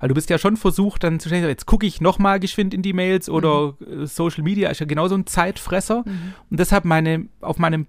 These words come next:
Speaker 1: privaten iPad mit Sicherheit meistgenutzte App ist Z D F Heute. Ganz
Speaker 2: Ah,
Speaker 1: sicher.
Speaker 2: gut.
Speaker 1: Also
Speaker 2: Okay.
Speaker 1: ich, äh, glaube, dass das die App ist, die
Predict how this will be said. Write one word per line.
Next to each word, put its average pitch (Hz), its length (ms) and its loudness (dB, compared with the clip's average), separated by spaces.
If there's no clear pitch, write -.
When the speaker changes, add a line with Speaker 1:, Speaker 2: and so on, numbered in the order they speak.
Speaker 1:
privaten 226 1000 0
iPad 185 540 0
mit 165 160 -6
Sicherheit 214 360 -2
meistgenutzte 185 840 -2
App - 200 0
ist - 280 -8
Z 175 180 2
D 156 80 4
F - 220 0
Heute. 123 260 0
Ganz 170 220 2
Speaker 2:
Ah, - 60 2
Speaker 1:
sicher. - 260 0
Speaker 2:
gut. 294 240 -10
Speaker 1:
Also 170 140 0
Speaker 2:
Okay. 220 200 -4
Speaker 1:
ich, - 60 -8
äh, 180 120 -4
glaube, 220 420 4
dass 202 180 0
das - 240 -2
die 220 380 0
App - 240 -2
ist, 190 320 -4
die 170 180 -6